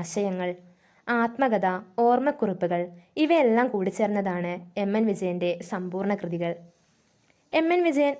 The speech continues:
സ്വന്തം കൈകൊണ്ടെഴുതിയ ലേഖനങ്ങളും കുറിപ്പുകളും വളരെ കുറച്ച് മാത്രമേയുള്ളൂ. എം എൻ വിജയൻ്റെ പിൽക്കാല ലേഖനങ്ങൾ അദ്ദേഹത്തിൻ്റെ പ്രഭാഷണങ്ങൾ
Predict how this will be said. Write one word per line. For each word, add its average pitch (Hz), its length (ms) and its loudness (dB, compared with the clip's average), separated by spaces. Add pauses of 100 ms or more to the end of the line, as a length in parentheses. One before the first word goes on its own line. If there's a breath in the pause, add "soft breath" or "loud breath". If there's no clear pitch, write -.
സ്വന്തം 240 400 2
കൈകൊണ്ടെഴുതിയ 240 600 4
ലേഖനങ്ങളും 185 560 0 (160)
കുറിപ്പുകളും 185 540 -2 (320 loud breath)
വളരെ 262 240 4 (100)
കുറച്ച് 196 360 -2
മാത്രമേയുള്ളൂ. 180 680 -4 (840 soft breath)
എം 262 160 2
എൻ 294 100 -2
വിജയൻ്റെ 233 380 0 (160)
പിൽക്കാല 214 520 2
ലേഖനങ്ങൾ 185 460 -2 (260)
അദ്ദേഹത്തിൻ്റെ 190 580 -2 (420 loud breath)
പ്രഭാഷണങ്ങൾ 294 680 4